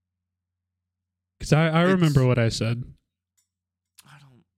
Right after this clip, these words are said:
Speaker 2: not exactly. You've said a lot of things.
Speaker 1: I remember saying that kinda keeping up that schedule might get very dull and very,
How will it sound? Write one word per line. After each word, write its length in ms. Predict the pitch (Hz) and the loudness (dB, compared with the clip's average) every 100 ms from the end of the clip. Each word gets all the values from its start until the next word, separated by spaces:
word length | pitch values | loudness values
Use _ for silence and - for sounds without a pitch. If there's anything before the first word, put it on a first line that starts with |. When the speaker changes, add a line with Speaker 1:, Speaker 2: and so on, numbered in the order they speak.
| _ 127 | _ -12
Speaker 2:
not 200 | 127 120 | -10 -10
exactly. 560 | 110 107 113 - 107 | -14 -16 -18 -20 -20
You've 180 | 113 120 | -20 _
said 140 | - 107 | -20 -20
a 40 | |
lot 180 | 98 104 | -20 _
of 80 | _ | _
things. 420 | 92 92 _ _ | _ _ _ _
Speaker 1:
I 60 | 147 | 2
remember 480 | 160 165 175 185 185 | 2 2 0 2 0
saying 580 | - 160 160 156 156 139 | 0 0 2 0 0 0
that 360 | 139 131 127 _ - | 2 0 -2 _ -2
kinda 280 | 143 147 151 | 0 2 0
keeping 420 | - 151 151 151 | 0 0 2 0
up 140 | 147 139 | 0 0
that 200 | 127 - | -2 -4
schedule 500 | - 123 131 131 127 | -2 0 2 2 2
might 340 | 113 117 113 | 2 0 0
get 160 | 123 110 | 0 0
very 380 | 117 117 117 101 - | 0 2 2 -2 -2
dull 420 | 117 110 117 123 127 _ _ _ - | -2 2 2 0 -4 _ _ _ -4
and 640 | 123 120 117 117 110 110 - | 2 2 2 -2 -6 -10 -8
very, 880 | 135 127 123 123 123 123 120 120 - | -2 0 0 0 2 2 2 0 -2